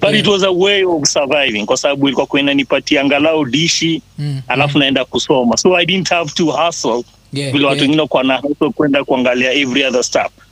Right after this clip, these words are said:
Speaker 1: Mine
Speaker 2: Yeah.
Speaker 1: was only to look for, for rent kiasi.
Speaker 2: Mm, mm.
Speaker 1: Dish ilikuwa ime-, taken care of because I work in the kitchen.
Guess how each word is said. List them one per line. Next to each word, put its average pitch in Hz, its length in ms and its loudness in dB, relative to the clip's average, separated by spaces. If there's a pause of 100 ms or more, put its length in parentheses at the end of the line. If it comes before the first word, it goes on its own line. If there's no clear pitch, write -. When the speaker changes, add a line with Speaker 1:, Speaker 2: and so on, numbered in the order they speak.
(120)
Speaker 1:
Mine 156 140 2
Speaker 2:
Yeah. 170 100 2
Speaker 1:
was 147 100 0
only 160 240 2
to 147 120 -2
look 143 200 0
for, 131 120 0 (440)
for 139 160 0
rent 151 260 -2
kiasi. 151 560 0 (140)
Speaker 2:
Mm, 160 220 -6 (120)
mm. 151 260 -8
Speaker 1:
Dish 180 240 0
ilikuwa 160 240 2
ime-, 143 200 2 (280)
taken 139 300 0
care 160 280 0
of 151 100 -2
because 147 320 0
I 131 80 0
work 139 320 0
in 123 100 0
the 120 80 -2
kitchen. 113 440 -6